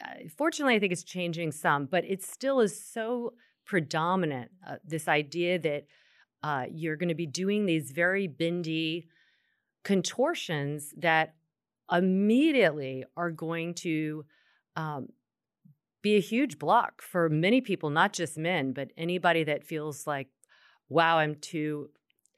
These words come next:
I'm too tight. I'm not flexible enough." You know, this is so commonly said, like, "I'm not flexible enough to do yoga." And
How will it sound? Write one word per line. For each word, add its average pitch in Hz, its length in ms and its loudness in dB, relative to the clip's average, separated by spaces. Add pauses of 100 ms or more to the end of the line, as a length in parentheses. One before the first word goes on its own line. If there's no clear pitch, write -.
(320)
I'm 147 160 -2
too 156 140 -2
tight. 143 300 -2 (220)
I'm 143 140 -4
not 151 180 0
flexible 151 380 -2
enough." 123 280 -6
You 143 140 -10
know, 131 180 -8 (640)
this 170 220 0
is 160 140 -8
so 202 260 4
commonly 180 560 2
said, 147 500 2
like, 127 180 -6
"I'm 208 180 4
not 214 180 6
flexible 175 320 0
enough 151 240 -2
to - 80 -14
do 143 80 -10
yoga." 139 420 -2
And 147 380 0